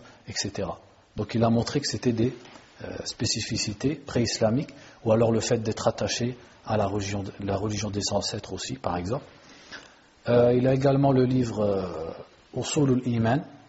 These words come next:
donc qui parle de lui-même, les fondements de la foi. Euh, il a également le livre, euh, Fadlul Islam, le mérite de l'islam, dans lequel il parle de l'islam, du,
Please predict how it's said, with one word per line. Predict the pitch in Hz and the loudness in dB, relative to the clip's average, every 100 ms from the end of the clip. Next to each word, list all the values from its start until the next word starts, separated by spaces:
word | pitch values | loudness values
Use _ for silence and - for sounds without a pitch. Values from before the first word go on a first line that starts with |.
| _ _ _ _ _ - | _ _ _ _ _ -12
donc | 98 | -8
qui | - | -6
parle | 107 104 | 2 2
de | 101 | 2
lui-même, | 101 98 110 139 - | -2 -2 -2 -4 -6
les | - | -6
fondements | - 110 110 | -2 0 0
de | 104 | 0
la | 104 | -2
foi. | - 117 - - - - _ _ _ _ - | -2 -8 -8 -20 -20 -20 _ _ _ _ -6
Euh, | 98 98 | -4 -2
il | 104 110 | 2 2
a | |
également | 107 107 107 110 | 4 2 2 0
le | 104 | 0
livre, | 101 110 98 92 | -2 -2 -4 -4
euh, | 92 90 85 | -4 -6 0
Fadlul | - 117 113 113 | 2 2 0 -4
Islam, | 117 - 113 131 139 - - - _ _ | -4 -2 2 0 -2 -14 -20 -20 _ _
le | 101 | -4
mérite | 104 113 117 117 - | -2 0 -2 -4 -6
de | 107 | -6
l'islam, | 98 - 113 113 107 | -4 -4 0 0 0
dans | 101 | -2
lequel | 98 110 98 | -2 -4 -4
il | |
parle | - 98 95 | 0 2 2
de | |
l'islam, | 95 - - 104 101 | -4 -4 -2 -2 -4
du, | 95 | -10